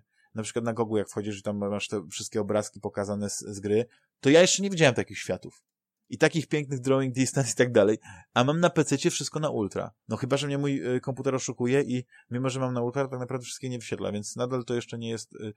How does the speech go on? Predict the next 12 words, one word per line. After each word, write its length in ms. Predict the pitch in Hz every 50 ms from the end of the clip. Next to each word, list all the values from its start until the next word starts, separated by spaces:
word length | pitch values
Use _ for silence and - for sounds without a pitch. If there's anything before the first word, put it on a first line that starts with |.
| _ _ _ _
to, 100 | _ -
co 140 | 104 - 113
na 100 | 110 104
tych, 180 | - - 104 104
to 100 | - 113
nie 100 | 113 113
jest 120 | 110 104
jeszcze 200 | 107 101 - -
pargirajskie, 600 | 98 113 101 98 98 95 92 95 - - - 107
ale 140 | 107 101 104 - _ _ _ _
no. 200 | - - - 185 - _ _ - -
Ale 320 | - - 139 143 110 95